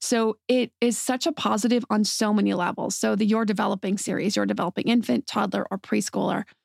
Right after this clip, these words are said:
on the classes at your village online dot com. Also have the app coming out. I'll talk about that more at the end. So you can watch the classes on your phone or your iPad on the go. Okay, Josh also asked specifically about tickling and Zerberts, or what we might call raspberries.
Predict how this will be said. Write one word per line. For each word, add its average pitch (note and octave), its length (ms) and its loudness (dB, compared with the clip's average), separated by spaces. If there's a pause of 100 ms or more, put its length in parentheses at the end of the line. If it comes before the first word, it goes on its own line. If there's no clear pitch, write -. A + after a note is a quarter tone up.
(400)
on G#3+ 300 4
the G#3 60 0
classes G#3+ 420 -2
at - 120 -6
your G3 100 2
village G3 380 -2 (160)
online G3+ 360 0
dot - 220 -4
com. A2+ 380 0 (140)
Also A2 240 0
have G#2+ 240 0
the - 120 -4
app - 260 -4
coming A3 260 2
out. F#3+ 200 -2
I'll F#3 80 -2
talk G3+ 240 -4
about - 200 -4
that F#3+ 120 -2
more G3 160 0
at F#3 120 -4
the - 160 -4
end. - 400 -4 (180)
So - 120 0
you A3 100 2
can G#3+ 140 0
watch - 240 -2
the G3 80 0
classes G3 580 -2 (120)
on G#3+ 200 2
your G#3 120 2
phone G3+ 440 0
or G3+ 80 -2
your F#3+ 140 0
iPad F#3+ 560 -2 (200)
on G3 200 0
the F#3 100 -2
go. - 320 -4 (680)
Okay, B3+ 220 0
Josh C#4 640 0
also D#4 320 0
asked D4+ 200 0
specifically C#4 600 0
about C4 320 0
tickling C4+ 560 2
and A#3 120 4
Zerberts, A#3+ 460 0
or G#3 280 0
what G3+ 140 0
we G#3 80 2
might G#3 200 0
call G3+ 180 0
raspberries. - 880 -2